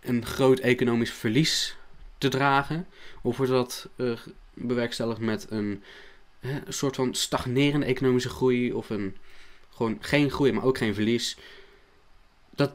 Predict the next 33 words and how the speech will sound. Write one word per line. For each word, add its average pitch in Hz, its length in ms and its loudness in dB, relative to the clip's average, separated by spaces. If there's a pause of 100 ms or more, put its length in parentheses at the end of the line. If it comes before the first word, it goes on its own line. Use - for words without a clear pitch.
dat 147 160 0
is 143 80 2
een 131 80 2
beetje 120 300 2
mijn 101 320 -2 (200)
probleem. 90 640 -4
De 131 100 -2
overheid 170 340 6
verspilt - 320 0
te 165 80 0
veel 156 160 2
belastinggeld 131 720 -2
aan 107 340 -2 (160)
onnodige 156 600 6
dure 120 220 4
projecten. 98 400 0 (360)
Helemaal 135 680 4
mee 107 160 2
eens. 85 380 -6 (240)
Helemaal 117 520 4
mee 95 140 2
eens. 85 240 -8 (300)
Sommige 190 380 6
landen 170 220 8
en 139 60 4
beschavingen 135 460 2
zijn 127 260 2
van 127 140 -2
nature 165 500 4
vijanden 127 400 2
van 98 120 0
elkaar. 85 360 -6 (720)
Eh, 175 600 4